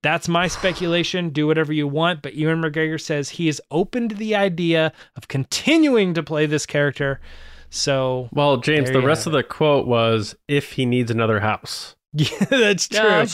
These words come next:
Speaker 1: So him and
Speaker 3: <laughs>
Speaker 1: Oscar Isaacs were like, "Yes."
Speaker 2: Right. Expedia is not paying enough,
Speaker 1: <laughs>
Speaker 2: unfortunately.
Speaker 1: All right. So that is it for Resistance Report. Let's get on to the next section. Lacey, what do we got?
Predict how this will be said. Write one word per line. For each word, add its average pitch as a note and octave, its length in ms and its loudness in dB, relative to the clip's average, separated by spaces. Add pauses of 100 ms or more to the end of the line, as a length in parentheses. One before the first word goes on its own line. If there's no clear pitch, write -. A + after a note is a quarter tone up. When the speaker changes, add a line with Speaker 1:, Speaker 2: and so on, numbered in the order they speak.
(180)
Speaker 1:
So F3 220 2
him A3 240 4
and G#3+ 80 4
Speaker 3:
<laughs> F#3 140 2
Speaker 1:
Oscar F3 280 0
Isaacs D#3 400 0
were D3+ 120 0
like, C3+ 320 -2 (140)
"Yes." B2+ 680 0
Speaker 2:
Right. F#2 120 -4 (600)
Expedia F3 600 2
is D3+ 120 4
not C#3+ 200 2
paying B2 360 2
enough, G#2+ 260 2
Speaker 1:
<laughs> - 100 0
Speaker 2:
unfortunately. G#2 680 -2 (500)
Speaker 1:
All - 160 -4
right. D#3 400 2
So E3 140 -6
that G#3+ 180 4
is A3 160 0
it G#3+ 100 2
for G3 220 -2
Resistance E3+ 580 -4
Report. A3 520 0
Let's E3 320 -2
get E3+ 120 0
on D#3+ 140 2
to D#3 60 -2
the D#3 60 -2
next D#3 240 -4
section. G3 580 -2
Lacey, D#3+ 420 -2
what E3+ 140 -2
do D3+ 80 -4
we C#3+ 100 -4
got? G#2+ 220 -18